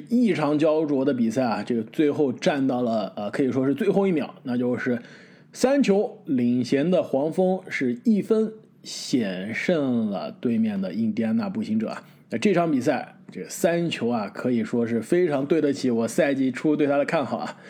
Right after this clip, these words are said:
其实在我们的西米团这个独家这动态里面啊，其实我最近这周是发了两篇文章，是回顾了一下我对于这东西部啊，我们当时三十天三十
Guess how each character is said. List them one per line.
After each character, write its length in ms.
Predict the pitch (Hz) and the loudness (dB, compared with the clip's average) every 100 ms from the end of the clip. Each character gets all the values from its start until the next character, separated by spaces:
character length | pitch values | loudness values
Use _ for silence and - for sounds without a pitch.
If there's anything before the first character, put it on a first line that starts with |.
| - - | -18 -8
其 120 | - | 0
实 240 | 165 196 196 - - | 4 4 2 -4 -12
在 220 | - 208 165 | 2 4 4
我 60 | |
们 60 | 156 | 2
的 120 | 170 | 0
西 240 | - 220 | 2 4
米 260 | 226 160 151 - - | 4 4 0 -8 -10
团 340 | - 131 175 - - 147 | -2 2 2 -2 -12 -6
这 100 | 120 | -4
个 100 | 113 - - | -6 -10 -2
独 180 | 139 170 | 2 4
家 400 | 202 196 196 - | 4 2 2 -2
这 140 | - 240 | -8 -8
动 300 | - 220 196 | 0 2 2
态 180 | 196 147 | 2 2
里 80 | |
面 240 | 110 92 98 | -2 -4 -4
啊， 100 | 98 | -4
其 120 | 123 | -2
实 80 | 131 | 0
我 160 | 117 | 0
最 200 | 107 151 | 0 0
近 220 | 131 127 120 | 2 0 2
这 140 | 139 | 2
周 160 | 143 135 | 2 0
是 100 | 127 | -2
发 200 | 151 160 | 0 0
了 100 | 135 | 0
两 160 | 107 | 0
篇 120 | 131 | 0
文 140 | 147 147 | 0 2
章， 160 | 151 | 0
是 180 | 147 151 - - - - - | 2 0 -2 -20 -20 -20 -2
回 180 | 170 233 | 2 4
顾 200 | 285 254 | 4 4
了 80 | |
一 100 | 170 | 2
下 220 | 143 147 123 | 2 2 2
我 180 | 117 | 0
对 240 | 117 165 143 | 2 2 4
于 340 | 131 151 143 - | 2 2 -2 -6
这 80 | 143 | -6
东 340 | - 175 180 | -2 0 0
西 220 | - 170 | 0 -2
部 120 | 165 | 0
啊， 100 | 160 | 0
我 20 | 101 | 0
们 100 | 110 | 0
当 140 | 117 | -2
时 100 | 117 | -2
三 200 | 127 139 | -2 -2
十 60 | 127 | 0
天 120 | 135 | 0
三 160 | 123 139 | 0 0
十 220 | 143 | -2